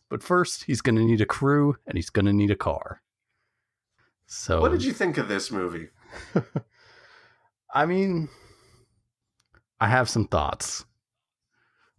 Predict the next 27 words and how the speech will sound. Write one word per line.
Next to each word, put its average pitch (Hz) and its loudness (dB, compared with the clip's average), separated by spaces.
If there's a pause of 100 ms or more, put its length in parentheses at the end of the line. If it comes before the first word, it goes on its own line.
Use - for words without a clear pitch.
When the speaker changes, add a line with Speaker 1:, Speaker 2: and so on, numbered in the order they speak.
Speaker 1:
But 98 0
one 131 0
thing 147 2
I 135 2
do 127 2
wanna 127 4
Speaker 2:
Please. - -8
Speaker 1:
get 127 2
out 117 4
of 110 -2
the 117 4
way 104 2 (120)
Speaker 2:
<laughs> 98 -10
Speaker 1:
real 135 4
quick 107 0 (100)
is 101 -2
there's 117 0
a 117 -2
collection 139 0
of 110 0
nitpicks 107 0
I 113 2
have 101 2
for 101 -2
this 87 -2
movie. 82 -2 (640)
And 104 2